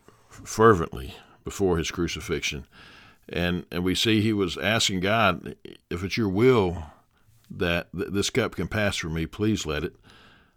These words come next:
But then he said, "But it's not my will, it's your will." So it's okay to go to God and say, "God,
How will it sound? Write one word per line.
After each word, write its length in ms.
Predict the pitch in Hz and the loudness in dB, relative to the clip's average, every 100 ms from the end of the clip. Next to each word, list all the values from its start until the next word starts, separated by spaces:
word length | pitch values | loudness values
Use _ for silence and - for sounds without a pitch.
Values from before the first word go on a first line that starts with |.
| _ _ - | _ _ -4
But 160 | 87 | 2
then 160 | 95 104 | 4 6
he 80 | 101 | 4
said, 460 | - 98 92 78 82 - - | 2 2 2 -2 -10 -16 -4
"But 220 | 95 - _ - | -2 -2 _ -4
it's 160 | 98 | 0
not 180 | 127 92 | 0 0
my 180 | 95 90 | 2 2
will, 280 | 80 76 76 | 0 -2 -4
it's 160 | - | -4
your 120 | 82 71 | -6 -6
will." 320 | 69 69 - _ _ - - - - _ | -8 -12 -14 _ _ -20 -20 -20 -20 _
So 160 | - 113 | -2 0
it's 120 | 127 | 4
okay 360 | 160 123 139 143 | 2 4 6 6
to 100 | 107 | 6
go 220 | 104 113 | 4 4
to 80 | 107 | 2
God 280 | 92 87 90 | 2 2 0
and 80 | |
say, 220 | - 87 85 | -2 -2 0
"God, 380 | 101 117 113 | 0 0 -2